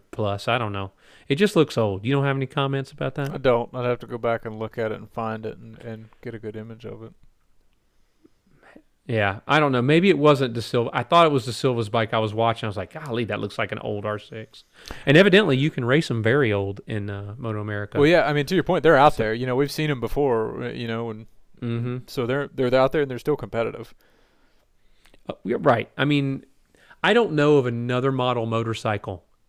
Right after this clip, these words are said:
Speaker 1: that didn't change for nine years. Really?
Speaker 2: Yeah.
Speaker 1: Name me one. I can't. I,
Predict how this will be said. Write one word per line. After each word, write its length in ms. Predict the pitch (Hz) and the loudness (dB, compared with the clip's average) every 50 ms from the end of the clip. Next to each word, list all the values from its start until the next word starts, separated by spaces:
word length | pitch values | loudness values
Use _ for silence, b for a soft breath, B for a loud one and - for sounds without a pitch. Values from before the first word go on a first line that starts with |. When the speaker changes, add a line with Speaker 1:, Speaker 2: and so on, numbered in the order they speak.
| _ _ | _ _
Speaker 1:
that 380 | 131 117 127 117 117 - - _ _ _ _ _ 135 113 | 0 4 4 4 4 2 -4 _ _ _ _ _ -8 0
didn't 340 | 107 135 139 135 147 127 107 | 2 4 4 4 0 -4 -6
change 720 | - - - 123 117 113 107 101 98 98 95 - - - - - | -2 0 2 2 4 2 0 -2 -4 -6 -8 -10 -12 -16 -16 -4
for 140 | - 123 113 | 0 0 2
nine 580 | 107 107 107 107 107 113 117 117 120 120 117 113 | 2 2 2 4 4 4 4 4 2 0 -2 -2
years. 480 | 110 110 107 98 95 92 - - - _ _ _ _ _ _ _ _ _ _ _ _ _ _ _ _ _ _ _ _ _ _ _ _ _ _ _ _ _ _ _ _ _ _ _ _ _ | 0 0 0 0 -2 -6 -8 -14 -18 _ _ _ _ _ _ _ _ _ _ _ _ _ _ _ _ _ _ _ _ _ _ _ _ _ _ _ _ _ _ _ _ _ _ _ _ _
Really? 440 | 160 135 127 113 101 92 95 - _ _ _ _ _ - | 4 6 6 6 4 2 -4 -10 _ _ _ _ _ -8
Speaker 2:
Yeah. 240 | 113 107 104 101 101 - - _ _ _ _ _ _ _ _ | -6 -6 -6 -8 -10 -16 -20 _ _ _ _ _ _ _ _
Speaker 1:
Name 260 | - 131 135 135 135 | 0 2 4 4 4
me 120 | 131 123 120 | 2 2 2
one. 360 | 117 117 117 110 101 95 90 - _ _ _ _ _ _ _ _ _ _ _ _ _ _ _ _ _ _ _ _ _ _ _ _ _ _ _ _ _ _ _ _ _ - | 2 0 0 0 -2 -4 -6 -12 _ _ _ _ _ _ _ _ _ _ _ _ _ _ _ _ _ _ _ _ _ _ _ _ _ _ _ _ _ _ _ _ _ -10
I 80 | 120 | -10
can't. 340 | 110 - - 120 117 110 - - | -6 -2 0 0 0 0 0 -2
I, 120 | 113 113 | -4 -4